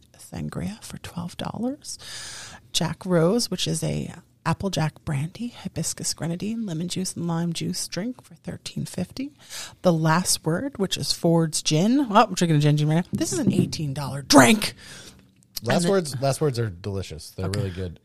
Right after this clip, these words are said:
Speaker 2: Um, I'm sure it's not very good there, but
Speaker 1: It's a lot
Speaker 2: in
Speaker 1: of things
Speaker 2: general.
Speaker 1: in it. And then the last thing is Bloody Mary. <clears throat> Uh, and that's it. There's not even, like, some, like,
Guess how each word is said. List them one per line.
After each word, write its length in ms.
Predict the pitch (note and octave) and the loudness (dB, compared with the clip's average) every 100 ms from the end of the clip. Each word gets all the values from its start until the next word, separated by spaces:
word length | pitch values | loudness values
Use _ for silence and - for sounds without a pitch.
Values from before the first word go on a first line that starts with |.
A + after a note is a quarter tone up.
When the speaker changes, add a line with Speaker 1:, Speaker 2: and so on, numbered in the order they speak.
| A2 | -10
Speaker 2:
Um, 320 | G2 F2+ F2 | -8 -6 -8
I'm 100 | G#2 | -8
sure 220 | G#2 A#2 G2 | -6 -4 -6
it's 180 | D#2+ G2+ | -8 -8
not 180 | G2 | -8
very 180 | D#2+ F2 | -8 -10
good 160 | E2+ E2+ | -10 -8
there, 220 | D#3 E3 - | -8 -8 -10
but 180 | F2+ F2 _ _ | -14 -14 _ _
Speaker 1:
It's 140 | - | -4
a 40 | |
lot 100 | F3 | 0
Speaker 2:
in 60 | E3+ | 2
Speaker 1:
of 40 | E3 | 0
things 220 | D3+ D3 | -2 -2
Speaker 2:
general. 200 | C#3 C#3+ | -2 -4
Speaker 1:
in 20 | |
it. 60 | - | 2
And 160 | D3+ D#3 | 4 6
then 80 | |
the 80 | D3+ | 6
last 220 | C#3+ D3 - | 6 4 2
thing 80 | |
is 100 | D3 - | -4 -8
Bloody 300 | - C3 - | -10 -12 -14
Mary. 540 | - - _ _ - - - | -20 -20 _ _ -20 -20 -18
<clears throat> 200 | - - _ _ _ - _ _ | -18 -18 _ _ _ -16 _ _
Uh, 280 | D#3 D3 C#3 | 4 6 6
and 100 | C3 | 8
that's 220 | E3+ A3 | 8 8
it. 220 | F#3 G2+ - _ - _ _ _ _ _ _ _ - - _ - | 8 6 2 _ -20 _ _ _ _ _ _ _ -20 -20 _ 2
There's 140 | F#3 | 8
not 100 | A#3 | 10
even, 160 | A#3 A3+ | 10 8
like, 140 | G#3+ | 8
some, 300 | - F#3+ F3+ | 10 12 12
like, 200 | E3 D3 | 10 8